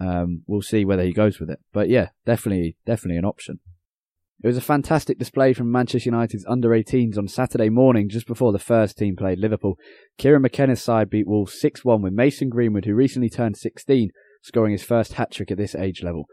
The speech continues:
Well, first competitive hat-trick, because he scored a trio on his debut in a friendly in Austria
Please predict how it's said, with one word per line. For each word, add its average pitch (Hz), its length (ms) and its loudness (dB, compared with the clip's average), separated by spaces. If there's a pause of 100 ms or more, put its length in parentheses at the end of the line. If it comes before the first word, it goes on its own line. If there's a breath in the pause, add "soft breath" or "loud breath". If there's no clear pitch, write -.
(220 soft breath)
Well, 113 220 4
first 131 300 0
competitive 107 540 -4
hat-trick, - 380 -8
because 95 200 -8
he 92 60 -4
scored 110 300 0
a 98 40 0
trio 127 500 2
on 127 120 2
his 107 160 -2
debut 104 380 0
in 90 60 -2
a 90 40 -4
friendly 98 360 -2
in 90 100 -2
Austria 90 440 -6